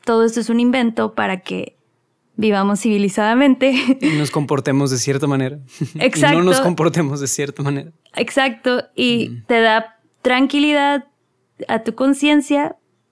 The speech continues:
Speaker 1: pero al final puedes hacer lo que se te pegue la gana y no hay consecuencias. Entonces, como que de repente eso sí me confrontaba y sí no me dejaba estar en paz,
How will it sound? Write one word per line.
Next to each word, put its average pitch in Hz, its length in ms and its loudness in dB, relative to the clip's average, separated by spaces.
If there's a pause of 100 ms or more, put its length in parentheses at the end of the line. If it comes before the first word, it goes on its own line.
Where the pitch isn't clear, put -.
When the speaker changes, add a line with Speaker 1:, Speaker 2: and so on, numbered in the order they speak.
(360)
Speaker 1:
pero 240 180 2
al 240 100 0
final 220 520 0
puedes 220 200 0
hacer 220 200 -2
lo 220 100 -4
que 220 80 -8
se 220 80 -6
te 226 100 -8
pegue 226 200 -4
la 254 100 -2
gana 247 420 -4
y 196 140 -4
no 190 380 -2
hay 190 240 -4
consecuencias. - 680 -8 (840)
Entonces, 285 280 2
como 285 300 2
que 240 380 0 (1040)
de 233 140 2
repente 240 380 2
eso 269 180 0
sí 277 160 2
me 277 140 4
confrontaba 233 560 2
y 233 40 -2
sí 220 440 -6
no 226 160 0
me 233 120 2
dejaba 226 240 0
estar 220 260 -2
en 226 120 0
paz, 285 320 -4